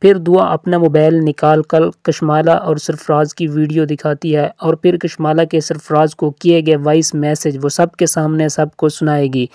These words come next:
कशमाला और सरफराज की वॉइस रिकॉर्डिंग जो उन्होंने दुआ के खिलाफ प्लानिंग की, वो तमाम रिकॉर्डिंग भी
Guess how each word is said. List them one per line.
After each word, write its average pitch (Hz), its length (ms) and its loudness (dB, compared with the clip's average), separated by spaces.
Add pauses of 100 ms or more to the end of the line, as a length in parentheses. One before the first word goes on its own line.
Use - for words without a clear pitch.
(340)
कशमाला 170 460 2
और 175 180 2
सरफराज 160 520 0
की 170 140 -2
वॉइस 156 300 0
रिकॉर्डिंग 151 500 0
जो 147 120 2
उन्होंने 160 240 0
दुआ 151 280 2
के 160 140 -8
खिलाफ 151 360 -2 (100)
प्लानिंग 165 380 0
की, 156 160 -2
वो 151 120 2
तमाम 156 380 0
रिकॉर्डिंग 156 500 0
भी 151 180 -2